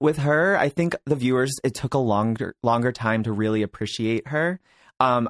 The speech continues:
I love how we've seen her grow so much from, like, she was such in her shell and, like, married to Cordell. Then she got divorced, and then she, like,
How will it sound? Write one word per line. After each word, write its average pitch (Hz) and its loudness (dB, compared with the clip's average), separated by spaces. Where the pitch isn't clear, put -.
I 120 2
love 117 0
how 127 -2
we've 110 -2
seen 113 -2
her 113 -4
grow 101 0
so 107 -2
much 104 -2
from, 104 -2
like, 101 -2
she - -2
was 113 0
such - -2
in 123 0
her 120 0
shell 107 0
and, 101 0
like, 98 -2
married 104 0
to 117 -6
Cordell. 98 0
Then 101 -2
she 101 -8
got 98 0
divorced, 101 -2
and 113 -2
then 107 0
she, 107 -4
like, 101 -2